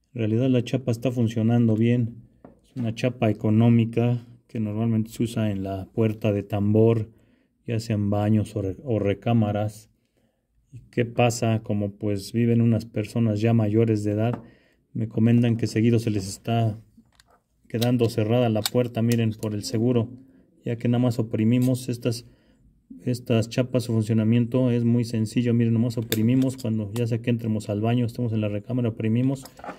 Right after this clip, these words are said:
y por la parte de acá ya no puedo abrir, solamente por dentro podemos botar el seguro. Miren, de esta forma ya se botó. ¿Qué sucede?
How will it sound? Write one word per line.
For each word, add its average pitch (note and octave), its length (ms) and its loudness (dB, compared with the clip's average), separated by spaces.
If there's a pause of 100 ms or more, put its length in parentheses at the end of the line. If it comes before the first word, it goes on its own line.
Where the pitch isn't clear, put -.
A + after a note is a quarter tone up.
(220)
y A#2 60 -14
por A2 240 -4
la G#2 120 -2
parte A#2+ 300 0
de A2+ 80 2
acá A2+ 180 -2
ya A#2+ 140 2
no A#2 140 2
puedo A#2 240 2 (160)
abrir, B2 420 0 (600)
solamente A#2 520 -2
por G#2+ 260 0
dentro A#2 280 0
podemos A2+ 320 2
botar A2 300 -2
el G#2+ 80 0
seguro. A2+ 400 -2
Miren, A2 240 -2
de A2+ 80 -4
esta A2 180 -8
forma A2+ 300 -6
ya A2+ 80 -4
se A2+ 100 -12
botó. A2+ 400 -8 (960)
¿Qué C3 100 0
sucede? A#2+ 680 0